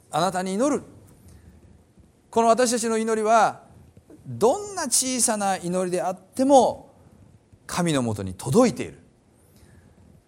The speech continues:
えー、お賽銭あげなくても、柏で打たなくても、お、山奥の遠い遠い、い-、秘境の、お、寺院に行かなくても、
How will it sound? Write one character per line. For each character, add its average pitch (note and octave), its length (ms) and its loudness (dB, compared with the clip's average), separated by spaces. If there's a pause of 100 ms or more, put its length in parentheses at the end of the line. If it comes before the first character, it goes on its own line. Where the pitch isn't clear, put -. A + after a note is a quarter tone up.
え D3 420 2
ー、 C#3 40 2
お C#3+ 80 2
賽 D#3 200 0
銭 E3 200 0
あ F3 80 2
げ F#3+ 80 0
な A#3 100 4
く A#3 60 -4
て A3+ 180 -2
も、 - 200 -20 (340)
柏 F#3+ 320 -2
で F#3+ 80 2
打 G3 80 2
た G#3+ 140 4
な A3 100 2
く A3 40 -14
て A#3 100 -2
も、 G3+ 340 -2 (260)
お、 E3 420 4
山 F3 240 4
奥 G3+ 180 2
の F#3 120 -4
遠 G#3 300 2
い G#3+ 80 -2
遠 G#3+ 240 0
い、 F#3 1040 -2
い-、 E3 40 -2
秘 - 140 -8
境 A3 240 6
の、 G#3 520 0
お、 F3+ 120 0
寺 G3 200 0
院 A#3 100 2
に G3+ 60 0
行 G3 120 -2
か A#3+ 60 2
な A#3+ 80 0
く - 60 -6
て - 180 -6
も、 A3 240 -2